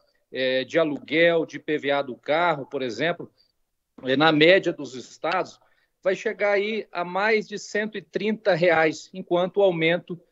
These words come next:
de salário do cidadão comum, apenas noventa reais.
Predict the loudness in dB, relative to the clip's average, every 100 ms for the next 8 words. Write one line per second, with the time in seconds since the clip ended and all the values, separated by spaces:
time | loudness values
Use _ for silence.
0 | _ _ -8 2 6 8 8 6 4 0
1 | -10 _ _ _ _ _ 2 2 2 2
2 | 2 2 -4 0 0 0 0 -2 -6 _
3 | _ _ _ -4 0 2 2 0 2 0
4 | 0 -2 -2 0 4 4 4 0 -6 -20